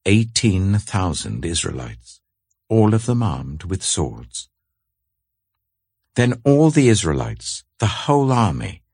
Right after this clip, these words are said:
went up to Bethel, and there they sat, weeping before the Lord. They fasted that day until evening, and presented burnt offerings and fellowship offerings to the Lord.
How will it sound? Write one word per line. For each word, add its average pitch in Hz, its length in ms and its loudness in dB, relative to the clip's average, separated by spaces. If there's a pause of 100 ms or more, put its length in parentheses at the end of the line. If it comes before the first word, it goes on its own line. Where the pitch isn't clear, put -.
(400)
went 123 260 2
up 117 140 -2
to 107 100 -2
Bethel, 95 500 -2
and 80 120 -2
there 98 180 2
they 107 140 2
sat, 92 480 -4
weeping 113 460 -2
before 87 340 -6
the 82 240 -4
Lord. - 280 -10 (960)
They 139 120 4
fasted 104 600 -2
that 92 220 -2
day 78 220 0
until 85 320 -2
evening, 67 460 -6 (120)
and 104 140 2
presented 113 540 0
burnt 120 320 0
offerings 85 440 -2
and 90 140 -2
fellowship 113 580 -2
offerings 62 500 -8
to - 100 -8
the 62 220 -10
Lord. 87 280 -14